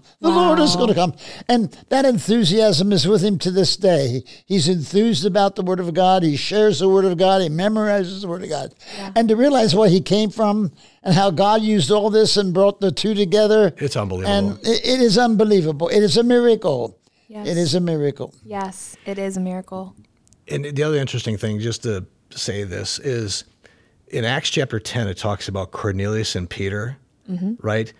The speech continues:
Speaker 3: Cornelius has his vision. Peter has his, uh, tarp coming down. And at the perfect time,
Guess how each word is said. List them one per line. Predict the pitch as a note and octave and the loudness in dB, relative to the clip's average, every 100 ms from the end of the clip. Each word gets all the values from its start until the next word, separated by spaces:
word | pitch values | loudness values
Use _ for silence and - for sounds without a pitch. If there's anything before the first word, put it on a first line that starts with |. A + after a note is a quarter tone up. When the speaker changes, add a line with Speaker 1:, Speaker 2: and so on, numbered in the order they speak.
| _ _ | _ _
Speaker 3:
Cornelius | - A2+ A2 A2+ | -8 -4 -4 -4
has | - A2 - | -2 -4 -2
his | A2+ | -6
vision. | F#2+ G#2 G2+ G#2+ A#2 A#2 | -4 -6 -4 -6 -6 -12
Peter | - A#2 A2 | -6 -4 -4
has | G#2 G2+ | -4 -4
his, | A2 G#2 F#2+ - | -6 -4 -6 -8
uh, | G#2+ G2 - | -8 -10 -6
tarp | A2+ A2+ | -6 -6
coming | - A2+ G#2+ | -6 -4 -4
down. | G#2 G#2+ G#2+ A2 _ _ _ _ _ - | -4 -6 -6 -8 _ _ _ _ _ -8
And | A#2+ | -4
at | A2 | -4
the | - | -6
perfect | _ - C3+ E3 - | _ -4 -4 -4 -8
time, | - C#3 G2+ F#2+ G2+ | -8 -6 -4 -6 -10